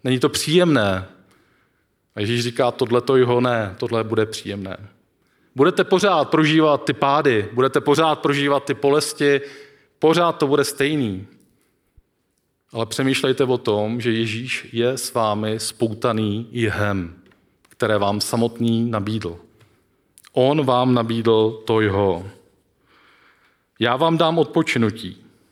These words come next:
Naleznete odpočinutí svým duším, protože to jho netáhnete sami. Váš život, ať se vám zdá nekonečně šílený, padáte, máte pořád starosti, bolí vás něco,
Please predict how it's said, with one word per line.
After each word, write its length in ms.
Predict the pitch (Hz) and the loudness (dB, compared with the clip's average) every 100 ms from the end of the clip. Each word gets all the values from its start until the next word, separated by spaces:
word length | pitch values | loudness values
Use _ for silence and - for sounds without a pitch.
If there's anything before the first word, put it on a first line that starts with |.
| _ _ _ _ _ _ | _ _ _ _ _ _
Naleznete 540 | 120 123 131 139 139 147 | 0 2 2 2 0 2
odpočinutí 840 | - - - 131 131 127 127 131 | 2 2 2 0 0 -2 -2 -6
svým 280 | - 127 117 | -4 -2 -2
duším, 500 | 113 - 92 92 92 _ _ _ _ _ _ _ _ _ _ _ _ _ _ _ _ - | -4 -8 -10 -12 -20 _ _ _ _ _ _ _ _ _ _ _ _ _ _ _ _ -6
protože 460 | 110 107 113 113 | -4 0 0 0
to 200 | 113 110 | 2 2
jho 400 | 104 104 110 117 | 4 4 2 2
netáhnete 580 | 113 110 113 107 107 110 | 0 -2 -2 -2 -2 -4
sami. 400 | - 101 92 82 - _ _ _ _ _ _ _ _ _ _ _ - | -4 -4 -6 -8 -16 _ _ _ _ _ _ _ _ _ _ _ -2
Váš 260 | 113 123 123 | 0 2 2
život, 540 | 110 151 170 151 135 | 2 2 4 4 4
ať 120 | 131 | 2
se 100 | - | 0
vám 200 | 135 131 | 2 2
zdá 300 | 123 127 123 | 2 2 2
nekonečně 800 | 135 135 - 143 139 - 135 123 113 - | 2 0 2 2 2 0 -2 -2 -6 -8
šílený, 920 | - - 135 143 147 120 101 104 113 - | -4 -2 2 2 4 2 0 -4 -12 -10
padáte, 800 | - 127 139 131 123 131 117 107 120 | -4 0 0 0 0 0 0 0 0
máte 280 | 117 113 | -4 -4
pořád 360 | - 123 131 120 | -6 -2 -2 -2
starosti, 600 | - 135 131 - - 120 | -4 -2 -2 -4 -4 -4
bolí 300 | 101 131 143 | 0 0 0
vás 240 | 131 120 | 0 -2
něco, 400 | 117 113 110 98 | -4 -8 -6 -8